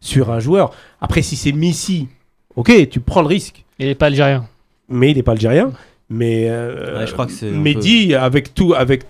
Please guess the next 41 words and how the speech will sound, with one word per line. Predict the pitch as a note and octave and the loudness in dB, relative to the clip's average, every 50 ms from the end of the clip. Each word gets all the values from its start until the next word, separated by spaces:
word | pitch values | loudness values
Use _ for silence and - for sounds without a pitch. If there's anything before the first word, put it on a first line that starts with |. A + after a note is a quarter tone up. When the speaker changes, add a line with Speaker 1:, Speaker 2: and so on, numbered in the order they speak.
| - - - | -14 -8 -4
Speaker 1:
avec | B2+ A#2+ A#2+ B2+ B2+ - | -2 -2 -2 -2 -2 -2
la | B2+ | -4
bonne | A#2+ A#2 E3 E3 C#3+ | -2 -2 -2 -2 -2
saison | C#3 - C3+ D3 C3+ | -4 -4 -4 -4 -4
qu'il | B2 C3 B2 | -2 -2 -2
a | A#2+ A#2 | -2 -2
fait | - C#3 | -2 -2
en | B2+ A#2+ | -2 -4
équipe, | A#2+ - D3+ A#2+ | -4 -4 -4 -6
son | G#2+ - - A#2+ A2+ | -4 -4 -4 -6 -6
super | G2+ - - - - E3 - F3+ D#3 C3 A#2 | -6 -8 -6 -4 -4 -2 0 0 0 2 2
retour | A#2 A#2+ C3 B2+ - F3+ D3 - | 2 0 0 2 2 2 2 0
qu'il | - - C3 B2 | -4 -6 -4 -4
a | A2+ | -2
fait | - - B2+ | -2 -2 -4
en | A#2 | -2
équipe | A2+ A2 - A#2 | -4 -6 -8 -8
nationale, | A#2+ A2+ G#2 - A#2+ C3 F#3+ A3 F3+ _ _ _ _ - | -8 -8 -6 -6 -4 -4 -4 -6 -6 _ _ _ _ -8
aujourd'hui, | - A#2+ G#2+ G2 G2+ G#2+ B2 G3 A#3 E3+ | -4 -4 -4 -4 -6 -8 -6 -6 -6 -4
il | C3+ A#2 | -2 -2
est | B2 | -4
blessé. | C3 - - D#3+ F3 E3+ - E3 | -2 2 4 4 4 4 2 -2
Il | D#3+ D#3 A#2+ G2+ | -2 -2 -4 -6
s'est | - - G#2+ | -8 -8 -8
blessé | G2+ A2 G#2 - - G#2 | -6 -8 -8 -8 -10 -14
gravement. | F#2+ - - G#2 A2 G2+ G2+ A#2+ C#3+ G#3 C4 - - - - _ - - | -14 -12 -10 -10 -10 -8 -4 -4 -4 -4 -4 -8 -16 -20 -20 _ -8 -8
Il | C#3 | -6
lui | C3 B2+ | -6 -6
faut | A#2 - - C3 A#2+ A#2 | -6 -6 -4 -2 -2 -2
un | A2+ | -2
temps | A2+ - - C#3 | -4 -2 -2 -2
de | C3+ B2 | 0 0
ré-, | A#2 G#2+ A#2+ - - - - | -2 -2 -2 -4 -6 -6 -4
récupération. | B2 A2+ A#2+ - - - A2+ G2+ G#2+ - - G#3 C4+ - - _ _ _ _ _ _ _ _ _ - _ _ _ | -4 -4 -4 -4 -4 -4 -4 -4 -4 -4 -4 -4 -4 -4 -10 _ _ _ _ _ _ _ _ _ -20 _ _ _
Tu, | - - A#2+ - - - | -8 -8 -8 -8 -12 -10
tu | - - B2 | -8 -4 0
peux, | - C#3 C3 - - - - - - - - _ _ _ | 0 0 0 -2 -14 -16 -14 -16 -20 -20 -20 _ _ _
t'es | - - | 4 4
responsable | E3 D3+ D#3 - - D#3+ C#3 - - G#3 G#3 D3+ A#2+ A#2 | 6 6 4 0 0 -4 -4 -2 -2 -2 -2 -2 -6 -12
d'une | A#2 B2 B2+ B2 C3 | -12 -10 -8 -8 -6
sélection. | B2 - C3 C3 - - - C#4+ E4 | -6 -4 -6 -6 -6 -6 -6 -6 -6